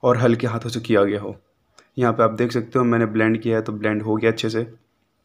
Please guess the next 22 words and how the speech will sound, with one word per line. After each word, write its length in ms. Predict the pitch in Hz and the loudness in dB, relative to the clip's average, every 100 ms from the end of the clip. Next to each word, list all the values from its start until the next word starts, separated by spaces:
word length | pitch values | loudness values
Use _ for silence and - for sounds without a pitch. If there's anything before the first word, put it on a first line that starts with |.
| _ _ _ _ _ - | _ _ _ _ _ 2
यहाँ 260 | 139 120 | 4 4
पे 120 | 120 117 | 2 0
मैं, 200 | 113 113 | -2 -4
अ, 1400 | - _ _ _ _ _ _ _ _ - 156 147 120 117 110 107 - 135 | -10 _ _ _ _ _ _ _ _ -20 -12 -2 2 4 4 2 -4 -4
उसी 180 | 127 139 | 0 2
में 120 | 131 | 4
जो 140 | 127 127 | 4 4
डस्ट 300 | 120 127 127 | 4 4 4
लगा 180 | 123 117 | 4 6
हुआ 160 | 120 | 4
है 60 | 120 | 4
उसी 200 | 120 123 | 2 -2
से 100 | 123 | 0
मैं 200 | 117 120 117 | 2 2 0
गा-, 560 | 110 117 117 117 - - | 4 6 6 2 -2 -8
अम, 340 | 117 110 110 107 - - | -4 -2 -4 -8 -12 -4
नेक 440 | 110 110 120 - 120 | -2 0 -2 -6 -8
भी 540 | 113 123 120 113 - _ - | -6 -4 -4 -4 -10 _ -6
शेड 320 | 127 117 117 | 0 0 2
कर 140 | 117 | 0
रहा 120 | 107 104 | 2 -2
हूँ, 240 | 113 | -4